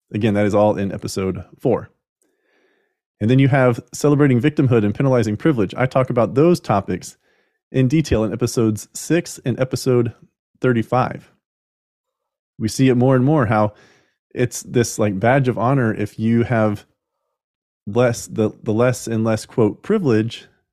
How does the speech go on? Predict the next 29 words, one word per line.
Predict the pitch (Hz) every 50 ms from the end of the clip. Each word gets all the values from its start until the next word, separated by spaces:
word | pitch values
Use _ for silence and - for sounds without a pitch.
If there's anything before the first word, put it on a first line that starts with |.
| _ _ _ _ _
than | - 110 101
someone | - - 127 113 113 135
else. | 143 - - - - - - _ _ _ _ _ _ _ _ _ _ _ _
If | - - -
you | - 127
have | 120 110 113
been, | 120 113 107 110 110 98 - - - _ _ _ _
if | - -
you | 113
can | 110 - 117 101
consider | - 117 113 - 127 120
yourself | 113 110 - 117 110 104 -
a | - 113 104
victim | 101 101 113 143 143 - - 117 101 90 90 92 - _ _ _ _ _ _ _ _ _ _
of | - 107 95
something, | - 104 95 - 101 98 - 113 - _ -
it's | 113 110 -
like | 113 107 -
this, | - 110 110 -
this | - - 113 -
badge | - - 113 120 123 120 117
of | 113 107
honor. | 117 123 127
You | 113 101
get | 98 101
a | 98
round | 95 107 110 120 113
of | 104
applause, | 110 101 - - 117 117 117 117 107 101 90 -